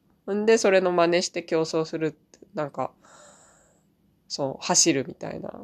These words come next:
ことやってて。めっちゃ可愛くないですか？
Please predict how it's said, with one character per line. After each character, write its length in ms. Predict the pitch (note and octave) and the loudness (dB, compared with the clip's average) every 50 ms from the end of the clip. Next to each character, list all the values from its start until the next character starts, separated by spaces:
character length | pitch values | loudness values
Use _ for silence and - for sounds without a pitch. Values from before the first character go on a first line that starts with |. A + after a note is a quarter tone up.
| - | -16
こ 100 | - - | -18 -18
と 120 | D#3 - - | -14 -12 -12
や 60 | D#3 | -12
っ 20 | |
て 180 | - _ - _ | -12 _ -20 _
て。 240 | _ - - - - _ _ _ _ _ _ _ _ _ _ _ _ _ _ _ _ _ _ _ _ _ _ _ _ | _ -20 -20 -20 -20 _ _ _ _ _ _ _ _ _ _ _ _ _ _ _ _ _ _ _ _ _ _ _ _
め 80 | D#3+ D#3 | -14 -14
っ 80 | - _ | -10 _
ち 60 | - G3 | -8 -4
ゃ 20 | |
可 120 | - - C#4 | 4 6 8
愛 140 | C#4+ D4+ G#4 | 8 8 6
く 80 | A4+ | 6
な 80 | G#4 G#4+ | 6 6
い 40 | G4 | 4
で 40 | |
す 100 | - - | 2 0
か？ 160 | - - - | -6 -12 -14